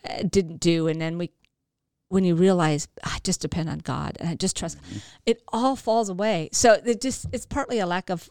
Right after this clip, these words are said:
Speaker 1: really understanding, I think,
Speaker 2: Yeah.
Speaker 1: too.
Speaker 2: Yeah.
Speaker 1: All right. So the second Reformation theme here is to show that the Pharisee was using prayer as a work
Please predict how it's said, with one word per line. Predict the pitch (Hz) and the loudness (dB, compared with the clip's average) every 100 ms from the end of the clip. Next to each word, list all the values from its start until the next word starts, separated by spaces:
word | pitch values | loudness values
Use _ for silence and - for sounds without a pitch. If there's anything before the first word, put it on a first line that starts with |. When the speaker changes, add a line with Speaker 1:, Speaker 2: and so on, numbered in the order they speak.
| - | -4
Speaker 1:
really | 190 180 | 0 2
understanding, | 165 170 - 175 208 220 | 0 -6 -4 0 0 2
I | 220 | 0
think, | 247 240 - - | -2 -4 -8 -16
Speaker 2:
Yeah. | 156 | -10
Speaker 1:
too. | - 233 240 _ _ _ | -6 -4 -6 _ _ _
Speaker 2:
Yeah. | |
Speaker 1:
All | 190 | 0
right. | 170 - - - - | 0 -2 -12 -18 -2
So | - 285 254 _ - - | 4 6 4 _ -20 0
the | 254 | 2
second | - 415 440 - - - | 4 4 4 0 -2 2
Reformation | 247 247 226 208 196 196 | 4 4 2 -2 -2 -4
theme | 202 190 | -4 -2
here | 175 165 160 156 _ _ - | -4 -4 -6 -8 _ _ 0
is | 214 | 0
to | 220 | 2
show | 247 240 | 2 2
that | 220 | 0
the | 214 | -4
Pharisee | - 262 269 254 - 170 147 165 - _ _ _ | 2 4 4 2 -2 -4 -4 -8 -14 _ _ _
was | 196 196 | 0 0
using | 185 214 202 185 175 - _ - | 0 0 2 0 -4 -14 _ -4
prayer | - 277 247 165 156 - | 2 6 6 4 0 -4
as | 170 | -4
a | 180 151 | -4 -4
work | 185 190 233 165 - | -4 6 6 6 -2